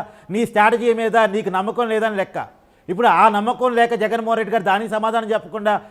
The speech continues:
ప్రశాంత్ వి-, కిషోర్ వల్ల కాదు, ఐపాక్ టీం సభ్యుల వల్ల మాత్రమే గెలిచాను కేవలం ఇప్పుడు కూడా ఐపాక్ టీం సభ్యుల వల్ల గెలుస్తాను అంటే,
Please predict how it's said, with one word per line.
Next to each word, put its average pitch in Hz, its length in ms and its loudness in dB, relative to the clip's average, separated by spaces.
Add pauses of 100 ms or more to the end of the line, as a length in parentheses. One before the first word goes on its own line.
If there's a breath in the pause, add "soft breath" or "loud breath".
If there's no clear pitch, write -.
(140 loud breath)
ప్రశాంత్ 226 320 0
వి-, 226 280 -2
కిషోర్ 220 360 -4
వల్ల 214 180 0
కాదు, 208 340 0
ఐపాక్ 208 460 0
టీం 220 140 -6
సభ్యుల 202 300 -4
వల్ల 214 160 0
మాత్రమే 202 400 -6
గెలిచాను 196 640 -8 (320 soft breath)
కేవలం 226 180 2
ఇప్పుడు 226 220 -4
కూడా 233 160 2
ఐపాక్ 220 360 -2
టీం 226 160 -8
సభ్యుల 202 260 -4
వల్ల 220 140 0
గెలుస్తాను 208 500 -4
అంటే, 170 580 -6